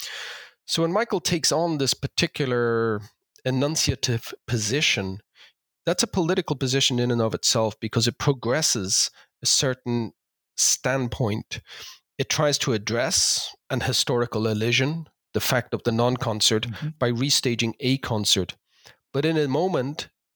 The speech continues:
Speaker 1: where that Michael's concert is equally, you know, cancelled or, uh, you know, postponed, it doesn't stop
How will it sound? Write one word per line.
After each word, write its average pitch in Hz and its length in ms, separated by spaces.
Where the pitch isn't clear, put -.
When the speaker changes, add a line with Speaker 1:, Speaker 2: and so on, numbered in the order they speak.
Speaker 1:
where 127 320
that 131 200
Michael's 123 400
concert 113 420
is 107 160
equally, 117 500
you 117 140
know, 110 120
cancelled 117 600
or, 104 420
uh, 101 760
you 104 140
know, 95 140
postponed, 107 640
it - 180
doesn't 247 280
stop - 360